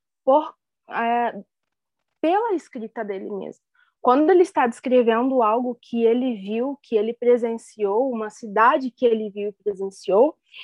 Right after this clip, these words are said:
ele dá riqueza de detalhes, né? Ele utiliza como referencial a Península Ibérica.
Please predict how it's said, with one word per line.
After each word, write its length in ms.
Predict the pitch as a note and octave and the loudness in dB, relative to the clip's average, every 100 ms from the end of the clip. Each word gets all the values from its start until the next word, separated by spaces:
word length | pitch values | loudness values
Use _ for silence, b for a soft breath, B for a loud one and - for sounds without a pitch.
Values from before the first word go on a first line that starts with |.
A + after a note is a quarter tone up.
| B | B
ele 200 | - B3 | 2 2
dá 120 | B3+ | 4
riqueza 560 | C4+ B3+ C#4 C4 B3+ B3+ | 2 0 -2 2 2 0
de 140 | A#3+ | -4
detalhes, 800 | B3+ C#4 - A#3 G#3+ G#3+ F#3+ - _ _ _ _ _ _ - | -4 -6 -4 -2 -2 -4 -10 -18 _ _ _ _ _ _ -16
né? 320 | F#3+ F#3+ C4 _ _ _ _ - | -10 -8 -10 _ _ _ _ 2
Ele 880 | G#3+ G#3+ A#3 A#3 A#3 A#3 A#3+ A#3 - | 6 6 4 2 0 0 0 -2 0
utiliza 920 | B3 - - B3+ A#3 C4 F4 D4+ C#4 | -2 -2 -4 -2 0 4 4 4 -2
como 280 | - C4+ B3+ | -2 -2 -2
referencial 1120 | B3 A#3+ - G#3+ G#3 G3 - G#3 A3 D4+ D4 | -4 -6 -2 -2 -2 -8 -8 -2 0 -2 -2
a 120 | A#3 | -4
Península 680 | A#3+ B3 A#3+ A#3 A#3+ B3 A3 | -4 -4 -4 -6 -8 -8 -6
Ibérica. 580 | B3+ A#3+ A3 G3 - | -2 0 0 -2 -12